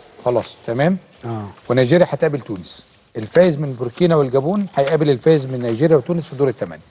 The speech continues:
Speaker 2: مم.
Speaker 1: تونس النهارده هزيمه جديده، آه، وهتصطدم بنيجيريا. لو عايزين نتكلم هنقف عند الجزائر وتونس. اللي عاوز اتكلم عن الدول العربيه المشاركه في
Speaker 2: آه،
Speaker 1: البطولة.
Speaker 2: أنا من وجهة
Speaker 1: المستويات
Speaker 2: ن-
Speaker 1: السنه دي تمام.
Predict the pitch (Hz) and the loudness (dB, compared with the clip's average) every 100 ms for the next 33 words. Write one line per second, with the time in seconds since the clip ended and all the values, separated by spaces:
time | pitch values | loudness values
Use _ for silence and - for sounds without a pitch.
0 | _ 110 101 90 - 220 190 165 143 147 | _ -16 -14 -16 -2 0 0 0 2 2
1 | 220 170 143 127 110 120 175 165 135 220 | 2 0 -2 -2 -6 -4 -2 -2 -4 -6
2 | 240 - - - - - - - - _ | -6 -12 -20 -20 -20 -20 -20 -20 -20 _
3 | - - 135 135 123 123 120 117 117 120 | -20 -4 0 4 4 4 2 0 -2 2
4 | 165 - - - - 156 135 127 117 107 | 2 0 -6 -10 -6 -4 -2 -2 -4 -4
5 | 110 113 117 135 190 170 - 170 139 160 | -4 0 0 0 -2 -2 -2 -2 -4 -8
6 | 139 113 110 107 98 110 123 127 110 98 | -8 -8 -8 -8 -8 -4 0 0 -2 -8
7 | 127 120 113 - - - 107 110 98 127 | -10 -8 -10 -14 -18 -12 -10 -8 -2 0
8 | 170 147 - 175 156 - - - 117 123 | 0 -2 -2 -2 -2 -8 -18 -6 -6 -2
9 | 180 139 113 127 117 104 117 - 147 151 | -2 -2 -2 0 -2 -6 -14 -8 -2 0
10 | 135 139 139 151 151 147 139 147 156 143 | 0 -2 -2 0 2 2 2 4 4 6
11 | 160 196 123 - 135 123 107 104 107 135 | 6 4 -4 -2 0 0 -4 -6 -2 -2